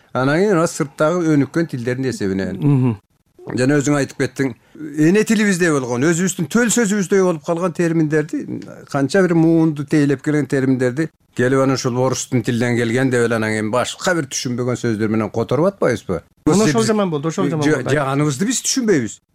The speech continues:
Speaker 1: Мына ошонун убагында жанагы Сагындык Өмүрбаев дагы бир Ленинчил жашка чоң макала жазган, бир бетин толтура.
Speaker 2: Мгм.
Speaker 1: «Түшүнүксүз сөздөн тил байыйбы» деп. Ошондо жана пайыз дегенди, жанагы мүдүр, сүдүрдүн баарын ошондо келтирген.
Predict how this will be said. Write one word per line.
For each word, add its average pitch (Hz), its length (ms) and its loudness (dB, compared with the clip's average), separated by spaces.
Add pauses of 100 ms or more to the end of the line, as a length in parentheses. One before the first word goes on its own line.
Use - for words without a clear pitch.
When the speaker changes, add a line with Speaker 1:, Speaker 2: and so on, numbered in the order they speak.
(100)
Speaker 1:
Мына 160 260 0
ошонун 220 320 2
убагында 214 360 0
жанагы 220 440 0 (400)
Сагындык 196 400 2
Өмүрбаев 214 500 2
дагы 214 240 2
бир 147 480 -6
Ленинчил 196 380 2
жашка 196 240 0
чоң 254 240 0
макала 254 320 2
жазган, 151 280 -2
бир 180 200 2
бетин 175 280 0
толтура. 131 420 -2
Speaker 2:
Мгм. 135 340 -2
Speaker 1:
«Түшүнүксүз - 480 0
сөздөн 202 400 2 (260)
тил 185 220 2
байыйбы» 139 460 0
деп. 98 160 -6 (300)
Ошондо 175 360 2
жана 220 200 2
пайыз 214 420 2
дегенди, 196 480 0
жанагы 196 360 0
мүдүр, 196 760 2
сүдүрдүн 196 480 -2
баарын 196 260 2
ошондо 190 240 -2
келтирген. 190 520 -2